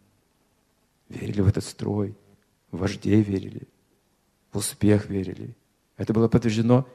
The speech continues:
философскими книгами, учениями. А потом выяснилось,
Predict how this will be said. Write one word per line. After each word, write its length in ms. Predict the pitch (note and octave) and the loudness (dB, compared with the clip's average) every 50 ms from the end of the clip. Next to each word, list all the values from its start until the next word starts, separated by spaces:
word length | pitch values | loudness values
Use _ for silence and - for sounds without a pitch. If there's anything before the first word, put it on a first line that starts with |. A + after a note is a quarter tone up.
| - _ _ _ _ _ | -20 _ _ _ _ _
философскими 600 | - - A2+ - - A#2+ A#2 - - - A2 G2+ | 2 2 2 2 2 0 0 0 0 2 2 2
книгами, 520 | - - G2+ G#2 A2 G#2+ G#2 G2 F#2+ - - | 2 2 2 2 2 2 0 -2 -4 -6 -8
учениями. 640 | A#2 - - G2+ G#2+ A2+ A2+ G#2+ G2+ F2 - - - - _ _ _ _ _ _ _ _ _ _ _ _ _ _ _ _ _ _ _ _ - | -8 -2 2 4 4 4 4 0 -2 -4 -6 -10 -16 -18 _ _ _ _ _ _ _ _ _ _ _ _ _ _ _ _ _ _ _ _ -4
А 100 | - A#2 | 8 8
потом 280 | C3 E3 F#3+ G3 G3 | 8 10 10 8 10
выяснилось, 640 | G3+ G#3+ G#3+ G#3 F#3+ E3+ - - A#2 G2+ F2+ - - | 10 10 10 8 8 6 2 -2 -2 -2 -4 -6 -8